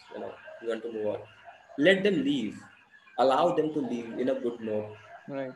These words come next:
Speaker 1: Uh, and I think, uh, if they really are happy with your services,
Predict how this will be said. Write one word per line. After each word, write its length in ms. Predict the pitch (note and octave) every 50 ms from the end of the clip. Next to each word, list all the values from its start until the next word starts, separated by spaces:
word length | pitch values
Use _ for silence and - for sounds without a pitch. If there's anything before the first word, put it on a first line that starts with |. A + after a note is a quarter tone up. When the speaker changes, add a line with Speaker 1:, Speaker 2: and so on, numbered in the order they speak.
| - -
Speaker 1:
Uh, 360 | A#2+ A2+ A2+ A2+ A2+ G#2+ - - -
and 200 | B2 C3 C#3 C3+ -
I 80 | C3+ C#3
think, 380 | - - F#3+ G3 G3 G3 -
uh, 240 | D3+ C#3 B2 A2 - - - _ - -
if 140 | D3+ D3+ D#3
they 100 | E3+ E3
really 340 | C#3 C#3+ D#3 D#3+ E3+ F#3
are 120 | F3+ E3+ - -
happy 420 | - C3+ - - - E3+ E3 D3+ B2+
with 120 | C3+ C#3+ C3+
your 140 | C#3+ D3+
services, 680 | D3+ - - C3 B2 A#2+ B2+ C3+ - - C3 A#2 A#2+ -